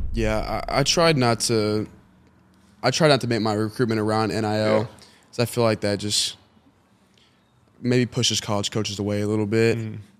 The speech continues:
Speaker 1: Um, I tried to make it more about where I wanted to be,
Speaker 2: Mm-hmm.
Speaker 1: um, rather than how much money I'm gonna get.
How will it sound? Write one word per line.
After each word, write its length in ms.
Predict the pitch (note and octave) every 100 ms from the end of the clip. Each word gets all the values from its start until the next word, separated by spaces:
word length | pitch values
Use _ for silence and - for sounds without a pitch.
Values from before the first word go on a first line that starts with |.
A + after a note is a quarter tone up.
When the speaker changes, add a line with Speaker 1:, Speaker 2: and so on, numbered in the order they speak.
| -
Speaker 1:
Um, 160 | G2
I 40 | G#2
tried 220 | - A2+
to 60 |
make 180 | G#2+ G#2
it 60 | F#2
more 340 | G#2+ G#2 G#2
about 320 | G2+ G#2 G#2
where 160 | G2 G#2+
I 100 | G#2+
wanted 340 | G#2 G#2+ G#2+
to 80 | G2+
be, 440 | G2+ G#2+ A2 A2+ - -
Speaker 2:
Mm-hmm. 160 | G#2+ G2+
Speaker 1:
um, 200 | G2+ G2+
rather 240 | G#2 G#2
than 260 | G#2 G#2 G#2
how 140 | A2
much 220 | G#2+ G#2
money 280 | G#2 G2+ G#2
I'm 140 | G#2 G#2+
gonna 180 | G#2 G#2
get. 340 | G#2 G#2+ A2